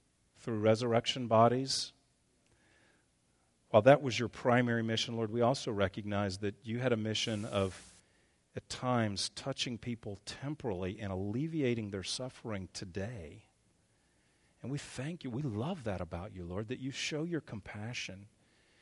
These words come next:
And I, I pray that we would not be presumptuous, but Lord, for most of us, that's not the greatest barrier here. It's that we would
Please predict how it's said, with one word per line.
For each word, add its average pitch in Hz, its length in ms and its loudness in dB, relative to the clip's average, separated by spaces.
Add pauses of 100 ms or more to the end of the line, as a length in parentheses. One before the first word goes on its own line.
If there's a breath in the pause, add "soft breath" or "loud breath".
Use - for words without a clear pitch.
(600 soft breath)
And 113 100 2
I, - 100 0
I 139 180 4
pray 151 340 6
that 120 120 -2
we 131 200 4
would 131 340 2
not 151 120 -4
be 147 100 4
presumptuous, 147 1080 0 (400)
but - 140 -6
Lord, 147 220 2
for 123 120 -4
most 143 320 0
of 113 80 -6
us, 110 200 -2
that's - 340 -4
not 139 220 -4
the 123 60 -8
greatest 117 460 -2
barrier 110 400 0
here. 92 300 -4
It's 117 180 -4
that 127 140 -4
we 120 220 -2
would 123 220 -2